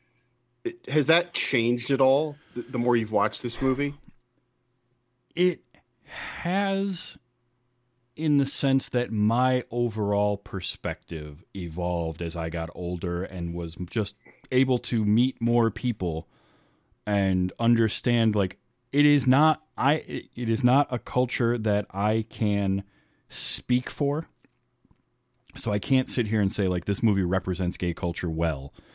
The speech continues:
Speaker 2: because it's not my culture to represent. However, in conversations that I have had over the years, almost everyone universally that I have spoken to says that it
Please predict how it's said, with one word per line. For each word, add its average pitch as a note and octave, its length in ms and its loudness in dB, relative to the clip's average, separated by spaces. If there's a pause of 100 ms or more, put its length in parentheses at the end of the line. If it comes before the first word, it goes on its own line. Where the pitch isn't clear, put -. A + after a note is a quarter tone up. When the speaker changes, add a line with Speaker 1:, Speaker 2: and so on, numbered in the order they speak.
(260)
Speaker 2:
because F#2+ 240 2
it's F#2+ 160 -2
not G#2 240 4
my F#2+ 260 4
culture F#2+ 380 -4
to F2+ 140 -4
represent. E2+ 640 -2 (360)
However, A2 520 2 (1120)
in B2+ 220 8
conversations A2+ 760 2
that F#2 80 0
I F#2 100 2
have F2+ 180 -2
had G#2+ 560 0 (100)
over F#2+ 200 0
the F2 100 -2
years, E2+ 760 0 (640)
almost G#2+ 400 4
everyone G2 560 2
universally F#2+ 640 2
that E2+ 120 0
I G2+ 260 2
have G#2 200 2
spoken E2 420 -2
to D#2+ 160 -6
says E2+ 300 -4
that E2+ 200 -4
it F2+ 300 -6